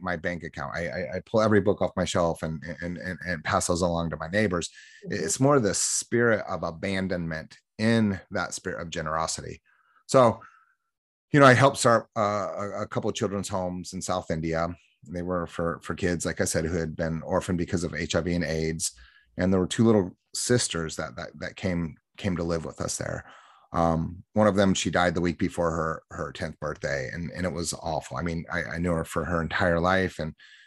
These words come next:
Speaker 1: she always had a smile on her face. She was always so kind to the other kids. Like, she, she suffered with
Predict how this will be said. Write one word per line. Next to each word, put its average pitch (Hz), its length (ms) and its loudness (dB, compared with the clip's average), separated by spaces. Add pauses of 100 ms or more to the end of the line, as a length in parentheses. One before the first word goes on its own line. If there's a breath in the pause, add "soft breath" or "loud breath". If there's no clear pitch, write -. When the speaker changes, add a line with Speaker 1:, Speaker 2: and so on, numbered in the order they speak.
Speaker 1:
she - 200 -6
always 95 280 -2
had 95 120 -2
a 80 40 -6
smile 95 280 -4
on 87 100 0
her 82 80 -2
face. 95 320 2
She - 140 -6
was 85 100 -6
always 90 260 -6
so 98 120 -4
kind 95 240 -4
to 82 40 -2
the 85 120 -4
other 85 160 -8
kids. 87 440 -2
Like, 76 200 -8
she, - 260 -6
she - 180 -4
suffered 104 640 2
with 85 260 -4